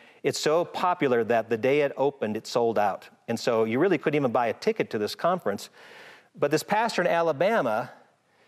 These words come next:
said that they offer some scholarships, some free passes to a, a number of different pastors who probably can't afford to attend this. And so my friend Troy says, You need to call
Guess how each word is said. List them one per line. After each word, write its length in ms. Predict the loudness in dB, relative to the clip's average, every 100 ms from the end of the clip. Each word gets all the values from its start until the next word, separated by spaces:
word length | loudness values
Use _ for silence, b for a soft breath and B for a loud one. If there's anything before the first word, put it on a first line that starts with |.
| b b
said 200 | 0 2
that 120 | 2
they 180 | 2 2
offer 640 | 2 2 0 0 0 0 -4 -20 _ _
some 220 | -2 -2
scholarships, 760 | 0 0 2 2 -2 -4 -6 -8
some 360 | -14 -4 -4
free 260 | -2 0 -2
passes 640 | 0 0 0 -2 -6 -6 -10
to 220 | -4 2
a, 420 | 4 2 0 -6 -2
a 80 | 0
number 260 | 2 2
of 100 | 0
different 260 | 0 -2 0
pastors 560 | -2 -2 0 0 0 -6 B B B
who 80 | -8
probably 260 | 0 2 2
can't 240 | 0 0
afford 420 | 0 2 2 2 0
to 120 | -2
attend 400 | -2 -2 0 0
this. 300 | -4 -6 -8
And 220 | -4 -2
so 340 | 0 0 2 0 B B B B B B
my 120 | -2
friend 280 | 0 0 0
Troy 280 | 0 2 2
says, 200 | 0 -2
You 80 | 0
need 160 | -2
to 60 | 0
call 380 | 0 2 0